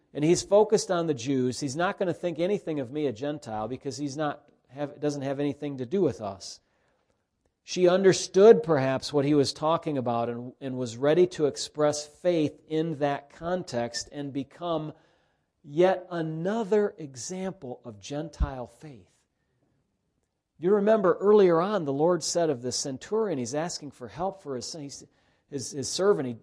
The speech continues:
"Don't come into my house, just say the word." And the Lord said, "I haven't seen such faith in all of Israel." And he goes to Nazareth and he preaches to the people there and he says, you know, There were a whole lot of Jews back in the day when there was the famine, but God sent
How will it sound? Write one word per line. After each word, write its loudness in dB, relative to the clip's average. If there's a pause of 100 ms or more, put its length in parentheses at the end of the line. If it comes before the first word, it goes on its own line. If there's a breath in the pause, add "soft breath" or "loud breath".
"Don't 2
come 0
into 2
my 0
house, -2
just -10
say 2
the 2
word." 4
And -4
the -6
Lord -2
said, -10
"I -2
haven't -4
seen -10
such -8
faith -6
in -8
all -2
of -2
Israel." -2 (1040)
And -2
he 0
goes 6
to -2
Nazareth 4
and -4
he -4
preaches 0
to -6
the -10
people -2
there 2
and -2
he -2
says, 2
you -2
know, 2
There 6
were 6 (360 soft breath)
a 8
whole 10
lot 10
of 8
Jews 4
back 4
in -2
the 2
day 6
when 6
there 4
was 4
the -4
famine, 0
but -4
God 0
sent -2